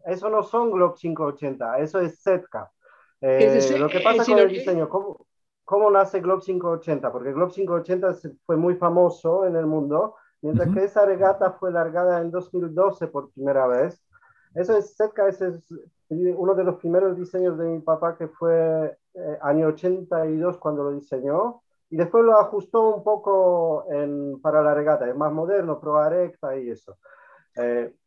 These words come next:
Speaker 1: y anunció regatas para el año dos mil doce, la idea de regata era simple, te construís tu propio barco, barco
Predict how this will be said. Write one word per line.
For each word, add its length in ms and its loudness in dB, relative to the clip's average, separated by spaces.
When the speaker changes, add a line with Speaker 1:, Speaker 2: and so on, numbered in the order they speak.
Speaker 1:
y 300 -2
anunció 800 2
regatas 720 -2
para 280 4
el 60 2
año 200 4
dos 180 -4
mil 180 -2
doce, 280 0
la 120 4
idea 220 2
de 80 -2
regata 400 -2
era 160 -4
simple, 360 -14
te 100 -12
construís 480 -2
tu 100 -4
propio 340 -2
barco, 520 0
barco 580 -2